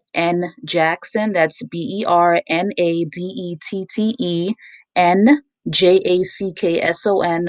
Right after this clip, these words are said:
on Instagram. You will find a lot of information there. I engage very regularly there. And, um,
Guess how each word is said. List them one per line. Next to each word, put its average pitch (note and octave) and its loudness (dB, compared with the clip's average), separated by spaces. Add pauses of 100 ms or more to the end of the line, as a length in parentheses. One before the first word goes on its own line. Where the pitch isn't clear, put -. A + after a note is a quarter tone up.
(160)
on E3+ 0
Instagram. D#3 -4 (720)
You E3+ 2
will E3+ 6
find E3+ 2
a E3 2
lot E3 2
of E3 2
information E3 -2
there. D#3+ 2
I D#3+ 0
engage D#3+ -4
very E3 0
regularly D#3+ 0
there. D#3 0 (460)
And, E3 2
um, D#3+ 0